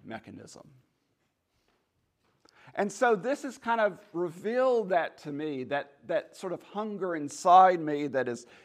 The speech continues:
is really what's happening inside. And it's laid bare some of those things going, "Okay, am I going to get another cookie because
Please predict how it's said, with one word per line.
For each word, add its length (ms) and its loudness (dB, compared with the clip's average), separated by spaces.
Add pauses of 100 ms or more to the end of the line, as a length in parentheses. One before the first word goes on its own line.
is 180 -6
really 360 -2
what's 280 -4
happening 520 0
inside. 720 0
And 100 -8
it's 200 -12
laid 260 -2
bare 340 2
some 240 -10
of 60 -10
those 220 -8
things 340 -8
going, 260 -8
"Okay, 460 -6 (380)
am 140 -4
I 260 -4 (260)
going 400 0
to 140 -14
get 200 -4
another 580 -4 (280)
cookie 360 -8
because 440 -8